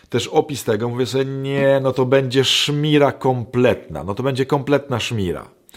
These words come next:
Ale tak mnie to atakowało, tak mnie to, wiecie, a mówię, no dobra, no dobra, dobra, dobra, kupię ten tom, sięgnę.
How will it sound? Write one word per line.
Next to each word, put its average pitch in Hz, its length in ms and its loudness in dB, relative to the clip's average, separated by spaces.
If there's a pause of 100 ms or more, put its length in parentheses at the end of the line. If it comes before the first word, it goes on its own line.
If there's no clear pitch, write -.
(540)
Ale 143 160 2
tak 220 200 0
mnie 226 120 2
to 196 140 4
atakowało, 151 500 2
tak 165 200 -6
mnie 175 120 -2
to, 151 100 -4
wiecie, 151 240 -4
a 160 200 2
mówię, 156 140 0
no 143 120 2
dobra, 123 600 4
no 92 100 -2
dobra, 104 460 4
dobra, 98 400 4
dobra, 95 360 4
kupię 120 340 0
ten 85 200 -6
tom, 98 220 0
sięgnę. 76 520 -6